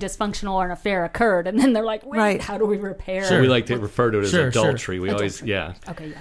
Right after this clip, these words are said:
Speaker 1: yeah.
Speaker 4: It,
Speaker 2: Well
Speaker 4: our culture calls it an affair. It's like, it's adultery, and that has to be dealt with in
Speaker 3: Yeah.
Speaker 4: a whole different way.
Speaker 2: But the reason that I said that is since so few of us start out that way,
Speaker 1: Yeah.
Speaker 2: I think that when flags come up in our sexual connection and, um,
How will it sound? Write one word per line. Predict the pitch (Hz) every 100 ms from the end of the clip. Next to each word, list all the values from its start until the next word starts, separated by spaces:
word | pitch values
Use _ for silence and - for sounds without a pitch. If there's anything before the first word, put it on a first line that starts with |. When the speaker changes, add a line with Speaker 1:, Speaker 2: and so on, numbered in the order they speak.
| -
Speaker 1:
yeah. |
Speaker 4:
It, | -
Speaker 2:
Well | 226 247 247
Speaker 4:
our | 120
culture | - 120 117
calls | 107 110 101
it | 101
an | 95
affair. | 90 - 107 98 82
It's | 90
like, | 95 90
it's | 107 -
adultery, | - - - 98 101 - 90 87
and | 92
that | 98
has | 101
to | -
be | 98
dealt | 95 92 92
with | 92
in | 113
Speaker 3:
Yeah. | 160
Speaker 4:
a |
whole | 143
different | 87 - 107 - 82
way. | 87 85 82
Speaker 2:
But | 233 233
the | 226
reason | 240 240 226
that | 196
I | 190
said | 185 214 202
that | 185
is | 185 185
since | - 196 -
so | - 240 220 202
few | - 202 196
of | 185 156
us | 139 -
start | - 180 170
out | 160 160 -
that | 165 -
way, | 170 156
Speaker 1:
Yeah. | 156 - - - -
Speaker 2:
I | 233
think | 233 233 190
that | - -
when | 180 175
flags | - 175 185 185
come | - 196 180
up | 185 196
in | 196 175
our | 175
sexual | - 185 - 185
connection | 170 175 175 - 190 185 175
and, | 165 170 - - - -
um, | 175 170 165 151 -